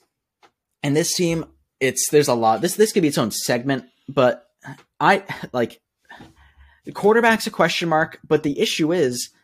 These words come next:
this is not a quarterback. This, you don't add a quarterback to this team when it's amazing,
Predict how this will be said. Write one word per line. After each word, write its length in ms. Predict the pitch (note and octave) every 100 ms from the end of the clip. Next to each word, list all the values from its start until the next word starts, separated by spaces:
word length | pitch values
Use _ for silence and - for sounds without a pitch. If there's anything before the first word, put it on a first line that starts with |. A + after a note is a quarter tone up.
| -
this 180 | A3 -
is 100 | D#3+
not 360 | F#3 A3 - -
a 80 | B2+
quarterback. 520 | - E3 E3 D3 -
This, 140 | F#3 F#3
you 80 | G#3
don't 180 | - -
add 160 | D#3 D3
a 40 |
quarterback 420 | - C#3+ C3 A2
to 80 | A#2+
this 140 | G#2
team 140 | - A2+
when 100 | G#2+
it's 120 | G2+
amazing, 560 | G#2 G#2 G#2 G2+ C#2+